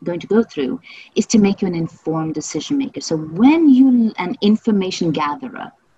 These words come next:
so when you're looking at information and when you're making decisions about it, you have to understand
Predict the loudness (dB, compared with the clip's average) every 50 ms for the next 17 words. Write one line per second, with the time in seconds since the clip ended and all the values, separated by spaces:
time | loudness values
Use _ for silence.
0 | _ _ _ _ _ -20 -20 _ -10 -8 -4 0 2 4 4 4 2 2 0 0
1 | 0 0 0 -2 -2 -4 -10 -12 -10 -8 -10 -8 -6 -6 -6 -6 -6 -8 -8 -6
2 | -4 -4 -4 -2 2 4 4 4 2 0 -2 -6 -8 -8 -10 -10 -10 -10 -12 -14
3 | -16 -12 -10 -10 -6 -4 -6 -6 -6 -8 -10 -8 -8 -8 -10 -10 -10 -10 -10 -10
4 | -10 -4 -2 -2 -2 -2 -4 _ 0 2 2 2 2 0 -6 -12 -12 -8 -8 -6
5 | -4 -4 -4 -4 -4 -4 -6 -6